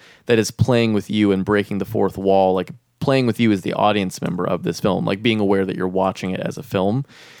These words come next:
This movie is, um, is a must. I think, uh, it is so interesting what it does. There are, it, it might infuriate you, but just realize that that's the point. <laughs>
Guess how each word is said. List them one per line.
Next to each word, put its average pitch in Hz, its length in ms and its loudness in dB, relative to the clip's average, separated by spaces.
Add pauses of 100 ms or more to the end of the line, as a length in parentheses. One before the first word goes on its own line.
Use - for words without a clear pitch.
(140)
This 131 240 2
movie 107 420 4
is, 98 340 2
um, 90 580 -2
is 101 140 -6
a 104 40 -4
must. - 560 -4
I 107 120 0
think, 101 300 -4
uh, 90 360 0 (520)
it 113 140 0
is 98 380 2
so 156 460 2
interesting 104 500 -4
what 92 160 2
it 92 140 -4
does. 87 520 -2
There 92 400 0
are, - 380 -2
it, - 220 -8
it 143 180 0
might 139 300 0
infuriate 135 760 2
you, 170 240 2
but 123 420 0
just 156 220 -2
realize 120 380 4
that 104 120 -4
that's - 240 -4
the - 100 -14
point. - 440 -6 (220)
<laughs> 147 320 2